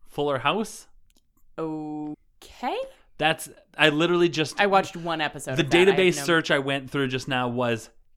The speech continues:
Speaker 1: kid, and that was who I came up with.
Speaker 2: Okay.
Speaker 1: That's it. That's, I mean, like, I can't, I can literally not think of a single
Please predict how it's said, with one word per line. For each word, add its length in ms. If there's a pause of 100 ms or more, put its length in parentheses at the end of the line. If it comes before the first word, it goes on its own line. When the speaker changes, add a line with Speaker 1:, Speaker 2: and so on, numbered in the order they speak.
(100)
Speaker 1:
kid, 540 (880)
and 160
that 160
was 120
who 60
I 100
came 200
up 160
with. 100
Speaker 2:
Okay. 300 (760)
Speaker 1:
That's 200
it. 320
That's, 280
I 60
mean, 140
like, 180
I 80
can't, 300
I 80
can 180
literally 560
not 300
think 200
of 140
a 60
single 720